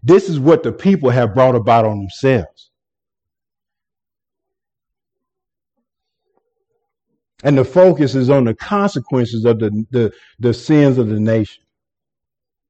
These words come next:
So why is it that God has brought these circumstances, Yahweh have brought these circumstances upon them? Look at the text again. Because the Lord has afflicted her for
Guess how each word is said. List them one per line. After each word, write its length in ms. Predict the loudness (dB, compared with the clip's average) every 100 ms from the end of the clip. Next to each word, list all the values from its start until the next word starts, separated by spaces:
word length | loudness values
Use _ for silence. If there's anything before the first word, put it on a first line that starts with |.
| _ _ _ _ _ _ _ _ _ _ _
So 160 | 0 2
why 520 | 2 0 2 4 4
is 120 | 4
it 100 | 2
that 200 | 2 2
God 320 | 2 2 2 2
has 260 | 0 -2 -8 _
brought 340 | 0 2 2 2
these 360 | 2 2 -2 -12 _ _
circumstances, 920 | -6 2 2 2 -4 -2 -2 -4 -4
Yahweh 600 | 0 2 2 2 2 0
have 240 | 0 -4 2
brought 240 | 2 2
these 160 | -4 -6
circumstances 720 | -6 -6 -8 -8 -8 -6 -4
upon 380 | -4 -4 -4 -4
them? 140 | 0
Look 220 | 0 2
at 240 | 2 0 -4
the 80 |
text 400 | -8 -2 -2 -4
again. 400 | -6 -4 -2 -2 -6 _ _ _ _ _
Because 340 | -8 0 2 2
the 60 |
Lord 420 | 2 4 4 4 2
has 220 | 0 0
afflicted 540 | -4 0 2 2 0
her 280 | 2 0 -2 _ _ _ 2
for 580 | 6 6 4 0 -10